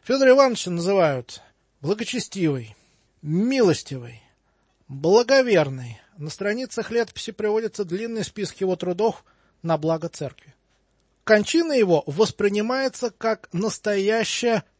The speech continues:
катастрофа, как преддверие худших бед России,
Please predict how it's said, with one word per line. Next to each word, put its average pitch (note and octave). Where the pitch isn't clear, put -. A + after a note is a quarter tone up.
катастрофа, C#3+
как -
преддверие A3+
худших A#3
бед G3
России, A3+